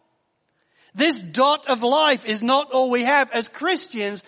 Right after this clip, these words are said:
we believe we're gonna live with Jesus Christ for all eternity, do we not? And what he's saying is your friends, your unbelieving friends, plan really sharply and really, really wisely for the next forty years of your life.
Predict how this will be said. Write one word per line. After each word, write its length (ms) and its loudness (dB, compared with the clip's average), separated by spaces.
we 100 2
believe 500 0
we're 120 -2
gonna 220 0
live 220 0
with 140 -6
Jesus 380 -4
Christ 320 0
for 60 -6
all 180 2
eternity, 560 -2
do 100 -6
we 120 -4
not? 300 -2
And 140 0
what 120 2
he's 140 -2
saying 320 0
is 140 -6
your 140 2
friends, 460 0
your 160 -2
unbelieving 580 0
friends, 500 -2
plan 460 0
really 300 2
sharply 600 -2
and 180 -2
really, 360 -2
really 260 -2
wisely 540 -2
for 80 -6
the 60 0
next 160 -4
forty 260 -2
years 320 -2
of 80 -10
your 160 -4
life. 320 -6